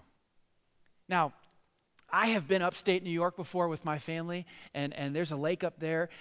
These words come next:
and I've seen a small, very, very small storm come through, and I saw what it did to the lake. You know, it, it stirred it up, you know, and white, little white caps going, and,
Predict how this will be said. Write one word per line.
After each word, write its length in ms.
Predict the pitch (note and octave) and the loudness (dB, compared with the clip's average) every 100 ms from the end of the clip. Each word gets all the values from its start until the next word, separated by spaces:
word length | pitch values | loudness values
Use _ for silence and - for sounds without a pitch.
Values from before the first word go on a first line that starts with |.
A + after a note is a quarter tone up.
| - | -12
and 100 | C#3+ | -4
I've 180 | D3+ F3 | 0 0
seen 280 | - F#3+ F3 | 0 -2 -2
a 60 | |
small, 680 | D3+ - F#3 E3+ F3+ E3 C3+ | -2 -4 0 0 2 0 0
very, 260 | D3+ F#3+ F3+ | 0 2 4
very 260 | E3+ E3 | 4 2
small 320 | D#3 F#3+ E3+ D#3 | 0 -4 -4 -4
storm 380 | - E3+ D#3 | -4 -4 -4
come 240 | D3+ E3 C#3+ | -6 -6 -8
through, 320 | D3 D3+ D3+ - - - | -8 -6 -6 -10 -14 -8
and 120 | D3 | 0
I 120 | F#3 | 0
saw 360 | G#3 A#3 C#4 F3 | 2 2 2 2
what 180 | E3+ | 2
it 100 | F3 | 0
did 180 | F3 G3 | 0 -2
to 60 | G3 | -2
the 120 | F#3 | 0
lake. 320 | A3 A3 B2+ | 2 0 -2
You 60 | D3 | -6
know, 120 | D#3+ | -2
it, 100 | A#3 | 0
it 180 | C#4 C#4 | -2 -6
stirred 440 | - - - F#3 | -4 -4 0 0
it 80 | B3 | 4
up, 200 | D4 - - | 4 2 -2
you 100 | D#3 | -6
know, 160 | F3+ | -4
and 140 | A#3 B3+ C3+ | -4 -6 2
white, 240 | D#3 A3 | 4 4
little 160 | G#3+ G3 | 2 2
white 240 | D#3 - | 2 2
caps 320 | A3+ A3 G#3+ | 6 6 4
going, 300 | - F#3+ A3 | 0 0 0
and, 80 | F3 | -2